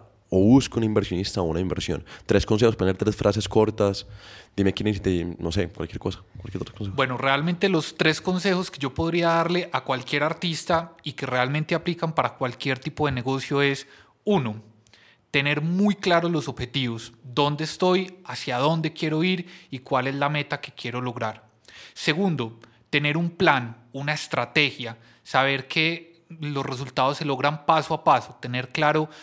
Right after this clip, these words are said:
Speaker 2: cuál es el primero, cuál es el segundo, cuál es el tercero y finalmente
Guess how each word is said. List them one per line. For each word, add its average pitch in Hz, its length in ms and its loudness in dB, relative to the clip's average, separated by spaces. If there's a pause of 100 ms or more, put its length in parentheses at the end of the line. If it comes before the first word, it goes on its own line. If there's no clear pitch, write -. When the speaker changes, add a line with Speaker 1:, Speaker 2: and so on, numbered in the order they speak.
(200)
Speaker 2:
cuál 156 220 2
es 151 100 -4
el 156 100 -4
primero, 156 480 -2
cuál 135 220 -2
es 139 140 -6
el 147 80 -10
segundo, 160 400 -6
cuál 131 160 -6
es 135 100 -6
el 156 140 -8
tercero 175 480 -2 (240)
y 151 80 -6
finalmente 147 960 -4